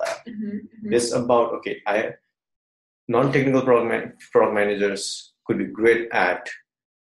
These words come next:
Speaker 1: uh, defining problem in a simple language and
Speaker 2: Mm-hmm.
Speaker 1: communicating that to the user. And that's the strength.
Speaker 2: Yeah.
Speaker 1: And the non-technical product manager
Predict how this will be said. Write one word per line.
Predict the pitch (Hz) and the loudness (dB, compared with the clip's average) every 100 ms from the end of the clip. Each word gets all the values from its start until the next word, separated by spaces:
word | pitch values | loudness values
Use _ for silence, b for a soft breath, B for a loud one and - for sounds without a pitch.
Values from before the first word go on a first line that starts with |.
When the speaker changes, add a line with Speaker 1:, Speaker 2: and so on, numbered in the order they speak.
| _ _ _ - | _ _ _ -10
Speaker 1:
uh, | - - - - _ _ _ _ _ _ | -6 -6 -8 -14 _ _ _ _ _ _
defining | 113 - - 107 120 123 120 | -6 -2 0 2 4 2 4
problem | 110 107 101 | 4 6 4
in | 98 95 | -2 -2
a | |
simple | - 98 - | -2 -2 -6
language | 92 92 92 101 113 - | -4 -4 -2 -4 -4 -6
and | 107 | -6
Speaker 2:
Mm-hmm. | 101 104 | -4 -2
Speaker 1:
communicating | 104 101 101 98 95 | 0 0 -2 -2 -2
that | 92 - | -4 -4
to | - | -8
the | 98 | -8
user. | - 98 - - - | -6 -6 -6 -8 -8
And | 101 | -4
that's | 92 - | -4 -2
the | 104 | -4
strength. | - - 78 69 _ | -4 -4 -4 -6 _
Speaker 2:
Yeah. | - - - - _ _ _ | -6 -4 -6 -16 _ _ _
Speaker 1:
And | - 90 90 92 - _ _ | -4 -2 -4 -8 -16 _ _
the | - | -2
non-technical | 113 113 120 117 117 107 | 0 4 2 2 0 0
product | 110 104 | 2 2
manager | 98 98 | 0 -4